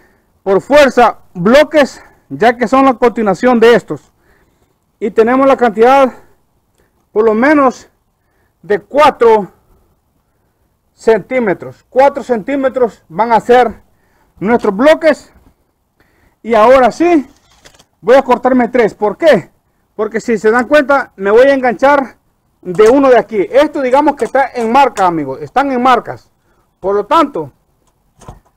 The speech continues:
si yo me engancho de uno de ellos que están en marca, si se dan cuenta, el otro está cabalito a cuarenta centímetros exacto, pero hacia adelante. ¿Por qué? Porque estoy enganchado de él.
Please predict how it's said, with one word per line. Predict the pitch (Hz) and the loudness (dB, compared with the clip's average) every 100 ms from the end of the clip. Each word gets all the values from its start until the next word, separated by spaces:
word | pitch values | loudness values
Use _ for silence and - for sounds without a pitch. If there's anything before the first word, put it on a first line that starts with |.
| _ | _
si | _ 220 | _ -6
yo | 214 | -4
me | 285 294 | -2 0
engancho | 302 311 269 | 0 0 0
de | 214 | 0
uno | 220 294 285 | 0 2 4
de | 277 | 4
ellos | 269 196 | 4 0
que | 196 | -6
están | 254 269 | -6 -6
en | 233 | -2
marca, | 269 240 - 175 _ _ _ _ | -2 0 -4 -6 _ _ _ _
si | _ 214 | _ -8
se | 214 | -4
dan | 247 240 | -4 0
cuenta, | 285 262 208 240 _ _ _ _ | 0 0 -4 -6 _ _ _ _
el | 196 226 | -2 2
otro | 262 269 | 2 2
está | 233 285 285 | -2 -2 -2
cabalito | 240 202 262 - 233 | 0 0 0 -2 -2
a | 202 | 0
cuarenta | 208 233 247 240 | 2 0 0 -2
centímetros | 226 196 240 220 202 - | -2 -4 -6 -6 -8 -2
exacto, | 262 262 285 254 170 156 - | -2 2 2 2 -4 -8 -4
pero | 233 254 | 0 2
hacia | 247 208 | 2 0
adelante. | 190 247 233 160 143 - _ _ _ _ _ | 2 0 0 -6 -14 -16 _ _ _ _ _
¿Por | - - | -2 0
qué? | 339 285 | 0 0
Porque | - 233 226 | 0 -2 -2
estoy | 175 254 254 | -2 0 2
enganchado | 220 170 - 294 226 | 0 0 2 2 4
de | 160 156 | 4 2
él. | 123 | 0